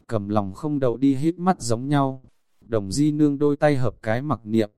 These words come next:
việc này cũng không người thứ ba nhìn thấy, Trang tiên sinh cũng không dám lộ ra khẩu phong tới, liền tính hắn có lộ ra khẩu phong,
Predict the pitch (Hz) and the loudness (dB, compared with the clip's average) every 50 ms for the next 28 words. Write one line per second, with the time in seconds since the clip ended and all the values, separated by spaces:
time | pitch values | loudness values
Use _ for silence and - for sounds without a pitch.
0 | _ - - 107 113 98 107 110 107 98 92 - - 131 135 131 - 160 151 147 | _ -16 -8 -4 -4 -2 0 0 0 0 0 -2 -6 -10 -8 -8 -6 -6 -4 -2
1 | 139 123 110 95 92 - 110 110 117 127 151 147 139 131 123 110 95 95 - 104 | 0 0 0 -2 -2 -2 -4 -4 -2 2 0 2 2 2 0 0 0 0 0 2
2 | 104 113 131 151 160 - _ _ _ - - - 147 143 139 - 156 151 143 135 | 2 2 0 -4 -10 -14 _ _ _ -4 -2 0 0 0 0 2 2 2 4 4
3 | - - 151 147 135 - 127 131 135 - - 151 143 139 123 120 110 117 139 160 | 4 2 2 2 0 -4 -8 -10 -8 -8 -6 -6 -4 -2 0 0 0 0 0 0
4 | 165 147 107 104 117 139 139 135 - - 110 90 87 - - 147 139 135 127 123 | 0 0 0 0 2 4 2 2 2 0 -2 -2 -2 -2 -4 -4 -4 -2 -2 0
5 | 117 113 117 127 147 - _ _ _ _ - 107 110 104 95 92 - 110 110 117 | 2 2 2 0 -4 -8 _ _ _ _ -6 0 0 0 0 0 -2 -4 -2 -2
6 | 120 120 117 117 123 117 - 120 131 151 156 131 104 110 135 139 139 131 - 123 | 0 0 0 -2 -2 -4 -4 -2 0 0 0 -2 0 2 2 2 2 2 0 -2
7 | 98 87 82 - - 143 139 143 139 135 | -2 -2 -2 -2 -2 -2 -2 -2 -4 -8